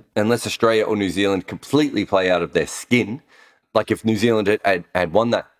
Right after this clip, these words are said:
um, series against India or, or won a test in that series against India, that's the sort of thing that they would have to do, um, in order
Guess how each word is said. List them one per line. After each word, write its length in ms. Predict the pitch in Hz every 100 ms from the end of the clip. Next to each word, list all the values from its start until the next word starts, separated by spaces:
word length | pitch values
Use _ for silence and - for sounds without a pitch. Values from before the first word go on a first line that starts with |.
| -
um, 240 | 90 85
series 360 | - 87 82 85
against 280 | 85 82
India 440 | 107 107 78 80 104 _ -
or, 180 | 82 71
or 180 | 90
won 160 | 87 104
a 60 | 85
test 300 | 117 104 -
in 60 |
that 140 | 90 -
series 260 | 87 78
against 220 | 82 80
India, 340 | 104 101 73 69 - - _ _
that's 240 | 101 104 -
the 100 | 113
sort 200 | 113 90
of 60 |
thing 180 | 101 95
that 120 | 87
they 120 | 87
would 120 | 87 76
have 260 | 85 85
to 120 | -
do, 360 | 71 80 78 76 -
um, 240 | 76 76 -
in 100 | 78
order 420 | 78 78 73 69